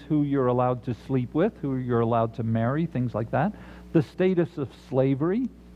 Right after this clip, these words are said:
um, which, so we, uh,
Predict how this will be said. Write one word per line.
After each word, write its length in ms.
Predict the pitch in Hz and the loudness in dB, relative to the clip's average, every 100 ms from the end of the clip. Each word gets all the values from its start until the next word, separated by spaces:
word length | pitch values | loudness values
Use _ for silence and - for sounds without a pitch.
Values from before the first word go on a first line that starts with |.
| - - - - | -20 -20 -20 -2
um, 360 | 170 151 147 139 - | 4 4 4 -2 -6
which, 260 | 156 160 160 - - - 147 | 2 2 2 -6 -16 -12 -4
so 100 | 151 | -2
we, 340 | 135 185 196 175 - - - - - - - - | 0 0 0 -2 -10 -20 -20 -20 -20 -20 -14 0
uh, 520 | 147 143 127 117 117 | 4 4 2 0 -2